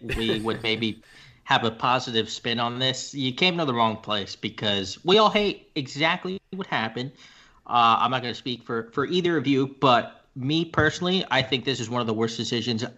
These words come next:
I've ever seen since I became a Titans fan. It makes no logical sense. There's no merit. Uh, like, th-, th-, this is not merit-based. This is not logic-based. This is purely a decision based on,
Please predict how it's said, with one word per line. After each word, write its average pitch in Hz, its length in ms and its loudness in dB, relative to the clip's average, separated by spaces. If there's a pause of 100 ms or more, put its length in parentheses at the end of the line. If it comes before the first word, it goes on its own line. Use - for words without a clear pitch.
(140)
I've 120 180 2
ever 123 180 -2
seen 131 420 -4 (320)
since - 400 -4
I 110 340 4
became 117 400 -2
a 113 60 -6
Titans 113 340 -2
fan. 127 320 -4 (480)
It 117 480 0
makes 117 460 0
no 120 220 2
logical 123 500 2
sense. 135 480 -2
There's 113 280 -4
no 120 160 4
merit. 113 800 2 (240)
Uh, 110 380 4
like, 113 260 -2
th-, 151 200 0
th-, 170 120 -8
this 208 200 0
is 185 80 2
not 208 200 8
merit-based. 131 720 0 (340)
This 131 120 -2
is 127 120 -4
not 156 260 2
logic-based. 127 800 0 (480)
This 139 160 -4
is 147 80 -4
purely 160 540 2
a 151 40 6
decision 123 680 0 (840)
based 139 360 2
on, 131 500 2